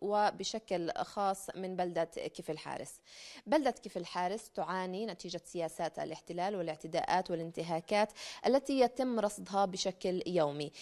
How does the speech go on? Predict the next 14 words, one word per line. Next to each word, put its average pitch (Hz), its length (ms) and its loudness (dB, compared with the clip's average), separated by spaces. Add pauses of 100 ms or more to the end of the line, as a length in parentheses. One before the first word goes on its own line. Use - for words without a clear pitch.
(240)
إما 294 200 8
من 208 160 4
ناحية 196 360 2 (120)
إغلاق 185 600 6
للبوابات 170 920 4
ولمداخل 180 680 4
البلدة، 196 480 4 (300)
أو 294 100 8
من 277 200 2
ناحية 220 500 4 (120)
الاقتحامات 214 880 0
المستمرة 202 560 2
لقطعان 190 580 0
المستوطنين، 190 760 0